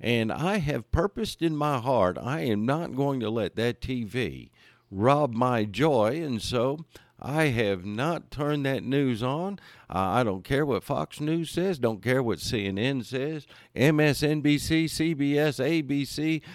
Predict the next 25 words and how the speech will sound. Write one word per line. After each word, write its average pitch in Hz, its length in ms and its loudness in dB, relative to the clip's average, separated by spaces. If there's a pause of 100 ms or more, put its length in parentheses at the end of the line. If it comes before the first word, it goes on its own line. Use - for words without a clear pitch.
(160)
uh, 127 160 2
none 180 420 -2
of 214 180 -4
that. 107 280 -2
I 123 200 0
just 143 640 -4
really 151 640 -2 (120)
don't 117 380 4 (260)
care. - 480 -2 (540)
Uh, 156 180 6
but 156 220 6
I 196 120 6
do 233 380 6
follow 180 600 6
some 120 380 2
current 113 320 0
events. 92 600 -4 (440)
Now, 135 240 4
the 95 480 4 (520)
subject 208 640 4
that 135 140 6
I 123 140 6
am 214 260 2
following 92 920 2 (560)
is 120 760 6